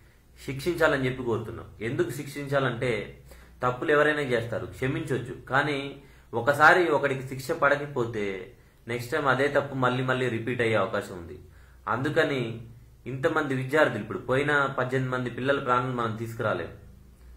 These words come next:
మీరు అనుకోవచ్చు, ఎప్పుడు ఇలా రిజల్ట్ వస్తూనే ఉంటాయి, ఎవరో ఒకరు చనిపోతూనే ఉంటారు, అవన్నీ కామన్ కదా అని.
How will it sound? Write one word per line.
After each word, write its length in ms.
మీరు 220
అనుకోవచ్చు, 560
ఎప్పుడు 340
ఇలా 220
రిజల్ట్ 320
వస్తూనే 300
ఉంటాయి, 300
ఎవరో 220
ఒకరు 160
చనిపోతూనే 540
ఉంటారు, 240
అవన్నీ 280
కామన్ 420
కదా 160
అని. 120